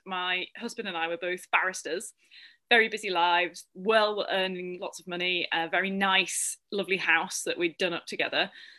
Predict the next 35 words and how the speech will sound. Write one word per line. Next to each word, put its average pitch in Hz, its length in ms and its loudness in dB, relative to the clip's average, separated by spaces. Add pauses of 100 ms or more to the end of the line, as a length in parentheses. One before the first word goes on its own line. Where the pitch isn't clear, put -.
(180)
And 214 140 -2
then 240 80 2
we 294 80 0
had 262 180 0
my 233 140 0
son 226 560 -2
in 185 380 -4
two 196 160 -8
thousand 180 320 0
and 175 120 -6
nine. 185 420 -4
And 220 380 -6
over 254 260 2
the 240 100 0
years 214 260 4
after 196 220 -8
that, 165 240 4 (140)
things 190 400 -6 (160)
changed, 190 640 0
values 180 340 2
changed, 175 560 -2
interests 196 580 0
and 175 220 -2
dreams 180 400 0
for 175 60 -4
the 175 80 0
world 165 280 2 (300)
changed. 165 580 0 (520)
We 208 420 2
jointly 254 380 12
decided 208 400 8
to 202 100 -4
move 190 140 4
to 202 100 -2
Wales 185 560 6